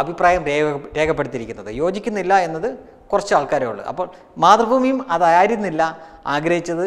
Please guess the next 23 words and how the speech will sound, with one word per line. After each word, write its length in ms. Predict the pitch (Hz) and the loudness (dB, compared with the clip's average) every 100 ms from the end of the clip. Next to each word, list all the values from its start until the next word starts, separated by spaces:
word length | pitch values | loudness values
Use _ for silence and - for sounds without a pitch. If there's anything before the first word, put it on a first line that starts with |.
| 190 | -4
എന്ന് 140 | 147 143 | -8 -4
വ്യക്തമാണ്. 460 | 131 160 156 123 156 - 139 | -4 -2 -4 -4 -8 -12 -6
ആ 40 | 143 156 | -4 -2
പോൾ 160 | 151 170 | 0 -2
ഇപ്പോഴും 220 | 156 185 180 | -2 2 2
അവിടെ 160 | 170 160 | 2 0
ഉണ്ടോ 140 | 147 190 | 0 0
ഇല്ലയോ 140 | 180 175 | -2 -2
എന്ന് 100 | 160 | -2
അറിഞ്ഞുകൂടാ. 360 | 156 160 131 180 - | -2 -2 -2 -4 -8
ഇനി 100 | 139 135 | -6 -4
അവർ 140 | 147 175 - - _ | -4 -6 -10 -20 _
തേഞ്ഞ് 320 | 151 165 180 202 170 | 2 2 0 -4 -2
കണ്ടം 220 | 156 165 | -2 -2
വഴി 120 | 170 165 | 0 0
ഓടേണ്ടി 340 | 156 165 170 180 151 | 0 0 0 0 0
വന്നാൽ 340 | 151 190 170 - - 160 | 0 2 2 0 -6 -4
ഒരുപക്ഷെ 320 | 160 165 185 156 | -2 -2 -2 0
ആ 20 | 160 151 | 0 0
പോളും 240 | 151 180 156 | -2 -2 -2
അവർ 140 | 151 139 | -4 -6
മുക്കാൻ 280 | 123 151 160 - | -6 -6 -6 -2
സാധ്യതയുണ്ട്, 480 | 143 143 156 127 | -2 -2 -4 -2